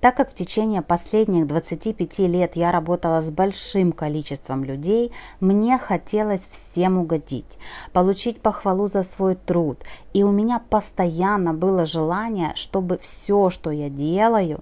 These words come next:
нравилось другим. Часто это получалось, но иногда нет. Когда этого не происходило, я расстраивалась. И, конечно, у меня возникали мысли перестать делать то, что я делаю. Но я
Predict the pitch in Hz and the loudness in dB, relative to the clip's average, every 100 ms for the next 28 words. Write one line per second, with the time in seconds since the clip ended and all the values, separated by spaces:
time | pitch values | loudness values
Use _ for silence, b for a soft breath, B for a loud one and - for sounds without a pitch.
0 | - 160 156 156 156 170 185 175 160 165 | -4 -2 0 2 2 2 -2 -4 -4 -6
1 | 151 151 139 - - - - B B B | -4 -4 -6 -8 -16 -20 -20 B B B
2 | B - - 277 277 240 220 190 - 180 | B -6 6 6 8 4 2 0 -2 -2
3 | 175 - 170 143 143 - - 180 180 180 | -4 -4 -4 -4 -6 -10 0 2 4 4
4 | 170 170 185 185 160 143 - - B B | 4 4 4 4 2 0 -4 -16 B B
5 | B - 165 165 170 233 240 202 208 180 | B -2 0 2 4 6 6 4 0 0
6 | 175 170 170 165 - 170 170 233 247 180 | 2 2 0 -2 -2 -4 -2 0 2 2
7 | 175 190 185 - 170 160 151 147 - - | 2 2 0 0 2 2 0 -4 -8 -10
8 | - 170 180 175 220 262 415 - 185 175 | -6 -2 0 0 2 4 4 2 2 4
9 | 190 190 175 170 180 175 165 175 214 - | 2 2 4 4 4 4 4 2 0 -2
10 | 156 156 151 - 180 170 156 170 156 - | -4 -2 -4 0 0 0 0 0 0 -2
11 | 180 180 - 156 156 147 165 147 135 147 | -4 -4 -6 -4 -4 -4 -2 -2 -6 -10
12 | 175 - - B B B B B 190 196 | -14 -18 -20 B B B B B 2 4
13 | 190 220 247 | 4 4 2